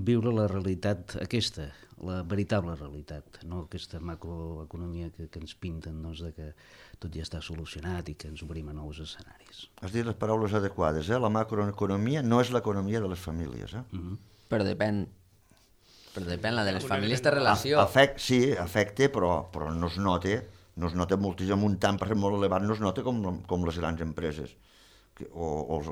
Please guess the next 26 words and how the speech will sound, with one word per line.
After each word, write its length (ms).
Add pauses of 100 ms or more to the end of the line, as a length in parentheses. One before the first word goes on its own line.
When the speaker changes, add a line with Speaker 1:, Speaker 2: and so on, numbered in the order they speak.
(120)
Speaker 2:
o 140
els 100
grans 240
bancs 240
que 80
estan 240
guanyant 320
diners 320
una 80
altra 240
vegada. 380 (200)
Speaker 3:
Bueno, 220
els 80
dels 160
bancs 240
la 160
cosa 240
cada 180
vegada 360
s-, 200
se'ls 380
està 240
complicant 480
una 160
miqueta 340
més 360